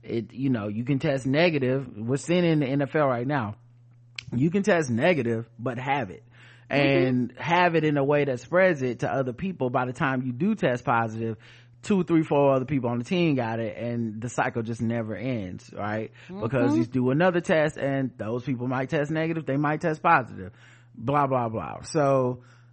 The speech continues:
Speaker 1: you know, we don't really have, uh, any preparation, and our, our country hasn't really done a lot to stop this.
Speaker 2: No.
Speaker 1: So, yeah, small gatherings, uh,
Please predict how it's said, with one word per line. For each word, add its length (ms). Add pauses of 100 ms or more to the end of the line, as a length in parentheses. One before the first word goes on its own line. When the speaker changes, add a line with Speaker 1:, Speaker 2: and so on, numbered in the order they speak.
(160)
Speaker 1:
you 220
know, 160
we 220
don't 200
really 280
have, 320
uh, 120
any 460
preparation, 720
and 120
our, 360 (140)
our 460 (720)
country 340
hasn't 300
really 160
done 240
a 80
lot 460
to 100
stop 340
this. 300
Speaker 2:
No. 880 (2000)
Speaker 1:
So, 540 (280)
yeah, 240
small 400
gatherings, 680 (400)
uh, 520